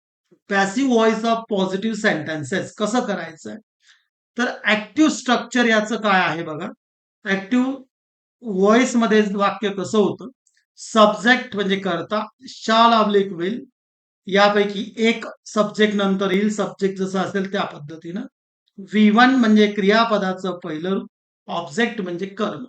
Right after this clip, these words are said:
आता याचं पॅसिव्ह करताना काय करायचं, हा ॲक्टिव्ह मधला जो ऑब्जेक्ट दिसतोय त्याचा न्यू सब्जेक्ट करायचा. shall आणि will पैकी जे महत्वाचं आहे, जे इथे यूज होतं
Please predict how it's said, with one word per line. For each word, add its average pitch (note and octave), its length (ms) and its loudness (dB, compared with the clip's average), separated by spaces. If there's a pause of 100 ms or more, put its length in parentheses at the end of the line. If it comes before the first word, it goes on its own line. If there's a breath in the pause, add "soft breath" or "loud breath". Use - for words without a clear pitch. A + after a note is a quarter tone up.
(580)
आता G3+ 200 -4
याचं B3 240 2
पॅसिव्ह A3+ 440 0
करताना A#3 420 2
काय A#3 300 2
करायचं, F#3+ 480 0
हा G3 240 0 (520)
ॲक्टिव्ह B3 500 0
मधला B3 200 -2
जो A#3 80 0
ऑब्जेक्ट G#3+ 460 0
दिसतोय G#3+ 340 -4
त्याचा G3+ 340 2
न्यू G3 140 -2
सब्जेक्ट G3 520 -6
करायचा. F3 480 -14 (760)
shall A#3 240 6
आणि B3 200 6
will A3+ 320 2
पैकी A3+ 320 0
जे A3 120 0
महत्वाचं G3+ 600 0
आहे, G3+ 280 2
जे G3 280 2
इथे F#3+ 360 0
यूज F#3+ 180 -2
होतं F#3 340 0